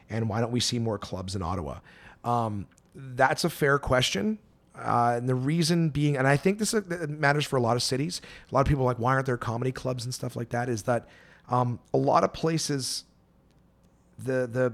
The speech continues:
the main focus is on obviously making money. A lot of places don't really know how to, to book comedy or how to sell comedy because the money comes from the drink sales, right? So I was mentioning earlier that we have that show coming up,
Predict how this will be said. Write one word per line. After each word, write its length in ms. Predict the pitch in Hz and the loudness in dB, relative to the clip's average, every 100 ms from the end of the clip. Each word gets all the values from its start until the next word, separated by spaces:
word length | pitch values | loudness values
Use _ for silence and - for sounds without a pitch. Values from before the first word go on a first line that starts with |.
| 113 | -2
the 120 | 120 | -2
main 340 | 123 143 165 202 | 2 4 4 4
focus 500 | - 143 - 139 127 | 4 4 4 0 0
is 140 | 113 | 0
on 400 | 117 110 104 104 | 0 0 0 0
obviously 440 | 127 127 123 - 117 | 2 2 2 0 -2
making 420 | 117 113 120 113 | -2 -4 -6 -6
money. 380 | 92 127 170 175 _ _ _ _ _ _ - | -4 -4 -6 -10 _ _ _ _ _ _ -20
A 100 | - | -4
lot 160 | 120 160 | 0 0
of 100 | - | 2
places 360 | 175 165 151 | 0 0 -4
don't 340 | 123 - 127 127 123 | -10 -2 -2 -2 -6
really 220 | 127 120 | -4 -4
know 240 | 113 117 | -6 -6
how 200 | 104 101 | -4 -4
to, 140 | 104 87 - - | -6 -10 -16 -12
to 100 | 101 | -12
book 400 | 95 110 120 - | -8 -4 -4 -4
comedy 560 | - 120 123 120 117 | -4 -2 -2 -2 -4
or 200 | 117 110 | -4 -4
how 100 | 98 | -4
to 80 | 104 | -6
sell 240 | - 104 | -6 -6
comedy 440 | 107 147 143 160 175 - - - - | -6 -4 -4 -4 -6 -12 -20 -14 -2
because 240 | 143 131 | 0 2
the 60 | 143 | 2
money 260 | 147 139 | 2 0
comes 300 | 127 127 117 | 0 0 0
from 400 | - 117 101 95 - | -2 -2 -2 -4 -4
the 140 | 113 | -4
drink 260 | 107 123 127 | 0 0 0
sales, 460 | 120 - - - - - - | -4 -6 -10 -14 -14 -20 -14
right? 260 | - 107 120 | -2 -2 0
So 120 | 120 | 2
I 80 | 113 | 2
was 160 | 113 110 | 2 0
mentioning 380 | 131 131 131 | 0 0 -2
earlier 340 | 123 131 123 117 | 0 0 2 0
that 100 | 104 | -2
we 100 | 117 | -2
have 200 | 113 95 | -2 -2
that 140 | 104 | -4
show 260 | - - 131 | 0 2 2
coming 320 | - 117 113 | 2 -2 0
up, 220 | 107 - | -2 -4